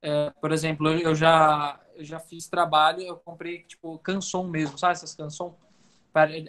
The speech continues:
lembra uma cartolina? É um papel de, de, de qualidade, assim, lembra uma cartolina, é, azul. Aí eu trabalhei marcador escuro, e onde precisava ser mais claro, eu trabalhei lápis branco e, e guache.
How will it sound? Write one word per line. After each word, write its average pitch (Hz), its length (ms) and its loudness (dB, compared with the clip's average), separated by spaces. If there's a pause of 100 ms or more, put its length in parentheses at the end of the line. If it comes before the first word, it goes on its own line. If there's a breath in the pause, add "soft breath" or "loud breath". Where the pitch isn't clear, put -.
(100)
lembra 170 320 -6
uma 160 120 -4
cartolina? 160 560 -6
É - 20 -2
um 170 40 -6
papel 202 280 0
de, 190 160 -10
de, 175 320 -8
de 156 100 -12
qualidade, 175 480 -4
assim, 208 220 -12
lembra 190 240 -14
uma 175 100 -10
cartolina, 175 640 -10 (480)
é, 156 180 4
azul. 170 460 0 (200)
Aí 156 120 0
eu 160 80 0
trabalhei 170 400 2
marcador 170 640 -2 (520)
escuro, 220 560 -4 (380)
e 180 120 2
onde 202 240 2
precisava 190 460 2
ser 190 160 -2
mais 190 240 0
claro, 196 320 0
eu 202 40 -8
trabalhei 190 440 0
lápis 185 340 0
branco 185 560 -2
e, 208 440 -2
e - 20 -6
guache. 190 500 4